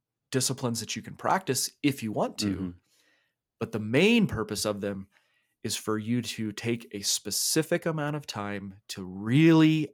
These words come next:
Speaker 1: actually get away from all the noise outside and the noise inside your own head
Speaker 2: Mm-hmm.
Speaker 1: and have that encounter of being alone and quiet with God.
Speaker 2: Yeah.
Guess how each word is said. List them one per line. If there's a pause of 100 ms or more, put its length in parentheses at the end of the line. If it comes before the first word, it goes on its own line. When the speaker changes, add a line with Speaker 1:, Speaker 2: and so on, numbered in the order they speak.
(160)
Speaker 1:
actually
get
away
from
all
the
noise
outside (480)
and
the
noise
inside
your
own
head (380)
Speaker 2:
Mm-hmm. (840)
Speaker 1:
and
have
that
encounter (600)
of (840)
being
alone
and
quiet
with
God.
Speaker 2:
Yeah.